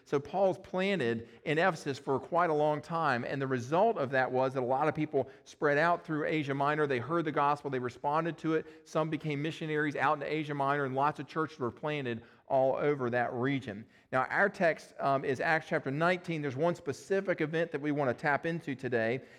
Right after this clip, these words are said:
and we're gonna be reading Acts nineteen, verses eleven through twelve and seventeen through twenty. I'm gonna ask you to stand to your feet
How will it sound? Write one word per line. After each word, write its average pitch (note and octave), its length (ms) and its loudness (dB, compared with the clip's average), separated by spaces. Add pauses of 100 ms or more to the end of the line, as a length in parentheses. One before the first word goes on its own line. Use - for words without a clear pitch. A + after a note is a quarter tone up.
and B2+ 100 -2
we're D3+ 80 0
gonna E3 120 0
be D3+ 80 0
reading C#3+ 360 0
Acts C#3+ 300 0
nineteen, D3 460 -4
verses C#3 260 -2
eleven C3+ 380 0
through F3 160 -4
twelve C3+ 460 0
and A#2 200 -6
seventeen D3 580 -6
through D3 200 -6
twenty. C#3 340 -4
I'm C#3 60 -4
gonna C3+ 100 -6
ask C3 240 0
you B2+ 80 -6
to A2 60 -6
stand C#3+ 400 -6
to C#3 60 -6
your C3 120 -2
feet C#3+ 420 -8